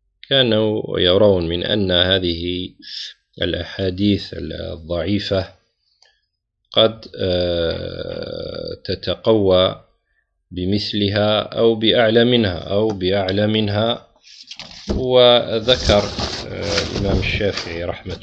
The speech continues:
الله عليه بما يتقوى به، آه، الحديث المرسل، وأصله ضعيف لوجود السقط في الإسناد، لوجود السقط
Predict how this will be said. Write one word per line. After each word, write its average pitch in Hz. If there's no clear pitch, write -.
الله 87
عليه 92
بما 101
يتقوى 95
به، 92
آه، 80
الحديث 92
المرسل، 95
وأصله 95
ضعيف 98
لوجود 90
السقط -
في 104
الإسناد، 92
لوجود 82
السقط -